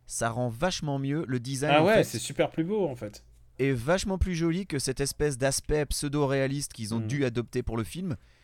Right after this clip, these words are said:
Speaker 1: qui est vraiment immonde, alors que, bah, en animation, euh, en personnage d'animation, ça, ça va,
Speaker 2: Alors,
Speaker 1: ça
Speaker 2: il
Speaker 1: passe
Speaker 2: y a un
Speaker 1: vachement
Speaker 2: truc que
Speaker 1: mieux.
Speaker 2: je trouve bizarre, alors,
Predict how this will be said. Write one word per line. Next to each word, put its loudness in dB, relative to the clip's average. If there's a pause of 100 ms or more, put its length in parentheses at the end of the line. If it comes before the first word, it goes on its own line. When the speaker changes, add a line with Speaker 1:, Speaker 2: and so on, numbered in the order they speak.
(200)
Speaker 1:
qui -2
est 2
vraiment -2 (100)
immonde, 0 (460)
alors -2
que, -2
bah, 2
en 0
animation, -2
euh, -2
en -4
personnage -2
d'animation, -4
ça, -6
ça -6
va, -6
Speaker 2:
Alors, 2
Speaker 1:
ça -8
Speaker 2:
il -6
Speaker 1:
passe 2
Speaker 2:
y 4
a 4
un 4
Speaker 1:
vachement 0
Speaker 2:
truc -2
que 0
Speaker 1:
mieux. -2
Speaker 2:
je -10
trouve -8
bizarre, 0
alors, -2